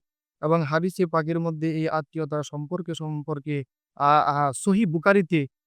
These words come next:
রাসূল সাল্লাল্লাহু আলাইহি সাল্লাম বলেন, হযরতে আনাস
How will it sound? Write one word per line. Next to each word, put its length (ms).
রাসূল 280
সাল্লাল্লাহু 560
আলাইহি 200
সাল্লাম 260
বলেন, 260
হযরতে 420
আনাস 540